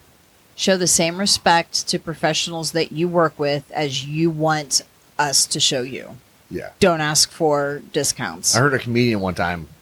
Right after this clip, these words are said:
Speaker 2: He goes, "You ever, you know how you go to the car place
Speaker 1: Okay.
Speaker 2: and they, they tell you, like, 'Hey, I think it'll be this,' and you come back, I'm like, 'Nah, this happened. We got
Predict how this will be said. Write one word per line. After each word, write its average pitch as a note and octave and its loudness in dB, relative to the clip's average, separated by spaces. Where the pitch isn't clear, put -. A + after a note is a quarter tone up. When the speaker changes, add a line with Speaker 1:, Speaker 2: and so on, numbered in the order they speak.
Speaker 2:
He G2 -4
goes, F#2 -2
"You C#3+ 4
ever, F3 2
you A#2+ -4
know B2 -4
how A#2+ 4
you G2 2
go G2 2
to F#2 2
the F2 -2
car G2 -2
place F2+ 0
Speaker 1:
Okay. F#3 -2
Speaker 2:
and F#3 -2
they, F#3 0
they F2+ -8
tell G#2 -4
you, G2 2
like, F#2 0
'Hey, B2 4
I F#2+ 2
think - -6
it'll G#2+ 0
be G#2 0
this,' G2 2
and G2 -2
you F#2 -2
come G2+ -2
back, F#2+ 2
I'm F2+ -6
like, F#2+ -8
'Nah, A2+ 0
this G#2 -2
happened. F#2+ 0
We E2+ -8
got F2 -4